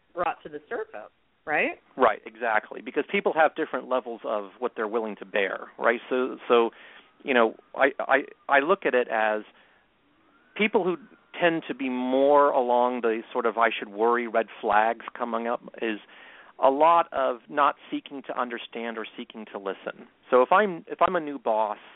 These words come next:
Speaker 2: in an environment, in a team environment, where I don't know what's going on, I'm trying to, you know, figure out what's happening, there's a choice, and there's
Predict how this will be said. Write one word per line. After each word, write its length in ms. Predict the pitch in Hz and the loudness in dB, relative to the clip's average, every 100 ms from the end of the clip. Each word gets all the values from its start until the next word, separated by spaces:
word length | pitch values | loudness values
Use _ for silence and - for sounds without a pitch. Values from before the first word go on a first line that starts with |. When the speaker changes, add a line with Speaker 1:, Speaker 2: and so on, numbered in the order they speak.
| _ | _
Speaker 2:
in 140 | 135 | -12
an 80 | 117 | -10
environment, 540 | 107 101 104 107 110 113 | -10 -6 -6 -6 -8 -14
in 60 | |
a 20 | 110 | -16
team 240 | - 123 | -12 -10
environment, 540 | 117 104 107 107 104 - - - - _ | -6 -4 -4 -4 -6 -10 -20 -20 -20 _
where 400 | 120 117 107 107 - - | 4 6 8 4 0 -2
I 100 | - | 2
don't 140 | 190 143 | 4 4
know 120 | 135 | 0
what's 160 | 139 - | -2 -4
going 220 | 139 131 | -4 0
on, 240 | 123 123 | 2 4
I'm 140 | 120 120 | 2 -2
trying 220 | 143 139 | -2 -2
to, 60 | 123 - | -4 -8
you 80 | 117 | -6
know, 180 | 110 113 - | -6 -8 -10
figure 240 | 135 127 | -4 0
out 100 | 123 | 0
what's 140 | 120 - | -2 -2
happening, 480 | 123 117 117 113 107 _ _ _ _ _ _ _ _ - | 0 0 -4 -12 -14 _ _ _ _ _ _ _ _ 2
there's 180 | 143 143 | 2 2
a 60 | 135 - | -2 -4
choice, 280 | 170 135 107 - - - _ _ _ _ | 2 2 0 -6 -20 -20 _ _ _ _
and 120 | - 113 | -2 0
there's 140 | 123 | 0